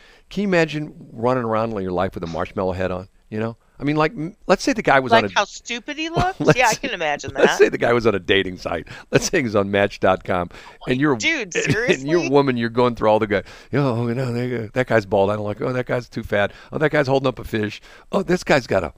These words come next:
Speaker 1: marshmallow head on. Oh, my God, this is the guy I wanna meet. He's got a marshmallow head on.
Speaker 2: Mm-hmm.
Speaker 1: I want, I want a guy." I, my, I told my mom when I was a little girl,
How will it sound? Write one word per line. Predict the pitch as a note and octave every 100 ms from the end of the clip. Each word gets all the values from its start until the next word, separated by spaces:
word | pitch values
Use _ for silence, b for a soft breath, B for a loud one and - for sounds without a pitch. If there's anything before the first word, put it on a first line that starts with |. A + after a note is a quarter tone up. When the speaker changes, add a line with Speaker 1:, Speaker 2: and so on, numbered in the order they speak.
| _
Speaker 1:
marshmallow | E2+ G2 D#3+ - G#3+ D#4
head | G#3 A#3
on. | D#4 D4+ b b b
Oh, | D#3+
my | B2 E2+
God, | E2+ -
this | G#2
is | -
the | F2
guy | D2
I |
wanna | D2 C#2+
meet. | D#2 F#2 - - B B
He's | F#3 -
got | B2
a | F#2+
marshmallow | F2+ C#3+ - G#2 E2+ D#2
head | D2+ D2
on. | -
Speaker 2:
Mm-hmm. | G3 G3 G3 G3+
Speaker 1:
I | - F3+
want, | C#3+ A#2+ B B
I | -
want | G3 F3
a | B2+
guy." | E3+ A#2+ B B
I, | - D3+ -
my, | C#3 E3+ - -
I | E3+
told | F3+ E3+
my | C3
mom | G#2+ A2 C3 B2
when | F#2+
I | G2
was | F#2
a |
little | A2
girl, | - A#2